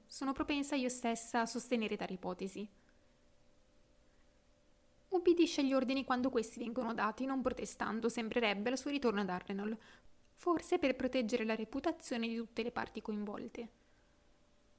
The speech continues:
Larys sembra essere il fratello ambizioso e subdolo dei due, ma non si può escludere, dicono altri, l'idea che anche per Arwen l'erede al trono fosse un mezzo per avere un giorno più favore e potere.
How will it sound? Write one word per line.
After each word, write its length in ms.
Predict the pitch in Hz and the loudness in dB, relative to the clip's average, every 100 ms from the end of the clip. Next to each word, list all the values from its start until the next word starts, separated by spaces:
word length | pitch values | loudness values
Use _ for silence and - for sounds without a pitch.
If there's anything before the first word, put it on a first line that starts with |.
| _ - - - _ _ _ - | _ -20 -20 -20 _ _ _ -12
Larys 600 | - 311 359 370 381 - 370 | 2 4 6 4 0 0 0
sembra 420 | - 262 247 247 | 2 0 2 2
essere 340 | 240 - 247 | 2 -2 -4
il 60 | 233 | -2
fratello 340 | 262 269 247 | 0 2 2
ambizioso 680 | 240 302 294 - 240 233 240 | 2 0 0 2 4 4 4
e 100 | 240 | 4
subdolo 500 | 247 233 208 214 214 | 2 -2 0 2 2
dei 160 | 208 202 | 2 -2
due, 360 | 196 - - - - - _ - _ - | -4 -4 -4 -8 -20 -20 _ -20 _ -4
ma 80 | 269 | 0
non 160 | 240 | 2
si 140 | 226 233 | 2 2
può 100 | 330 | 2
escludere, 640 | 349 - 247 220 247 262 | 2 0 2 4 6 4
dicono 400 | 214 - 233 247 | 2 -2 2 2
altri, 400 | 208 208 208 247 | 2 2 -2 -2
l'idea 340 | 262 254 311 | 0 2 2
che 120 | 302 294 | 2 0
anche 260 | 349 349 | 2 2
per 180 | 339 240 | 2 4
Arwen 360 | 254 277 240 214 | 6 6 2 2
l'erede 440 | 208 208 226 208 | 2 2 2 2
al 140 | 208 | -2
trono 380 | - 220 240 240 | 0 0 2 0
fosse 340 | 226 233 - 226 | 0 0 0 0
un 80 | |
mezzo 320 | 208 220 226 247 | 0 -2 -2 -2
per 160 | 214 | 0
avere 240 | 202 220 214 | 2 2 2
un 160 | 202 | 0
giorno 320 | 185 226 247 | 2 2 2
più 120 | 247 226 | -4 -2
favore 340 | 202 196 220 | 0 2 2
e 40 | |
potere. 500 | 233 196 208 185 196 | 2 -2 -4 -4 -4